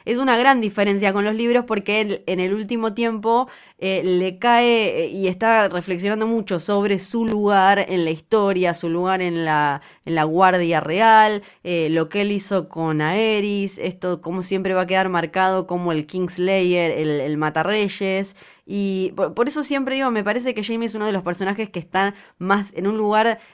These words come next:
eh, más alejado al de los libros, pero en cuanto a lo, a, a la psicología y a lo emotivo del personaje, a lo, a la cuestión emocional,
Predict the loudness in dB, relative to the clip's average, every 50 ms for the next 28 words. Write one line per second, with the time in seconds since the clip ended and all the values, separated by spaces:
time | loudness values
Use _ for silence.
0 | _ _ -6 -4 -2 0 0 0 0 0 0 0 0 2 2 2 2 2 0 0
1 | 0 0 2 2 2 2 2 0 0 0 0 0 -2 0 2 2 0 0 -2 -2
2 | -2 0 0 0 0 -2 -4 0 0 0 0 0 0 -2 0 0 2 2 2 2
3 | 2 0 0 0 0 0 -2 -2 -2 -4 -4 -6 -6 -4 -6 -4 -2 0 0 2
4 | 2 0 0 -2 -6 -4 -2 0 0 0 0 -2 -4 -6 -4 -2 0 0 2 2
5 | 2 2 2 2 0 0 2 0 0 0 0 0 0 -2 -2 -2 -4 -4 -6 -6
6 | -4 -4 -4 -4 -4 -6 -6 -4 -2 0 0 0 0 0 0 -2 -2 -2 -4 -6
7 | -6 -4 -2 -2 -2 -2 -2 -2 -2 0 0 0 -2 -2 -2 -4 -4 -4 -6 -8
8 | -6 -4 -2 -2 -2 -2 -2 -4 -2 0 2 2 2 2 0